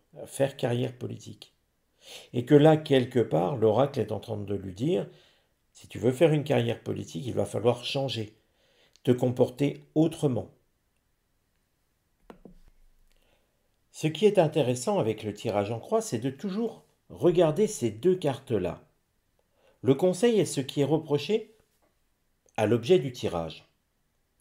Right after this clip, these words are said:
Là, en l'occurrence, un député. On lui reproche de ne pas réfléchir, de ne pas assez penser dans l'optique d'une carrière politique. Attention, hein, ce n'est pas autre chose.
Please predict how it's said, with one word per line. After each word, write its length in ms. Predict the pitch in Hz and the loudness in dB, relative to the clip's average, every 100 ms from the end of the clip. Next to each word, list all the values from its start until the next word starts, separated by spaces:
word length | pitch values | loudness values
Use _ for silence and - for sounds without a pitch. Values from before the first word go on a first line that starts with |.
| - _ _ | -20 _ _
Là, 160 | 117 117 | 4 4
en 60 | 95 | 4
l'occurrence, 580 | 95 92 123 190 208 - - | 0 -2 -2 -2 -4 -8 -4
un 80 | 131 | -2
député. 640 | 135 - 107 - 80 - _ _ _ _ _ _ _ - _ _ _ _ _ _ _ - | -2 -4 -10 -12 -14 -14 _ _ _ _ _ _ _ -20 _ _ _ _ _ _ _ 2
On 100 | 208 | 8
lui 120 | 220 | 8
reproche 400 | 190 185 196 175 | 8 4 0 2
de 100 | 170 | 2
ne 80 | 151 | 4
pas 140 | 151 | 2
réfléchir, 680 | 127 120 117 101 - 90 82 _ _ _ _ _ _ _ _ - | 2 -2 -4 -8 -8 -12 -14 _ _ _ _ _ _ _ _ -4
de 160 | 101 | -2
ne 80 | 113 | 0
pas 180 | 113 143 | 4 4
assez 320 | 127 - 139 | 4 0 -2
penser 720 | - 147 160 156 - 208 208 _ _ _ _ - | 0 0 0 0 0 -2 -4 _ _ _ _ -4
dans 180 | 92 98 | 0 2
l'optique 400 | 98 - 208 143 | 0 -2 -8 -6
d'une 180 | 98 | -8
carrière 380 | 92 98 120 170 | -2 0 2 0
politique. 460 | - 113 165 180 214 | 0 -2 -2 -2 0
Attention, 520 | 202 156 - 185 117 | 0 -2 -2 -2 -2
hein, 120 | 139 143 - _ | -4 -8 -20 _
ce 180 | - - | -6 -2
n'est 180 | 107 107 | 0 2
pas 220 | 165 160 | 4 2
autre 280 | 113 - 156 | 0 -2 -4
chose. 360 | 156 131 92 | -2 -4 -4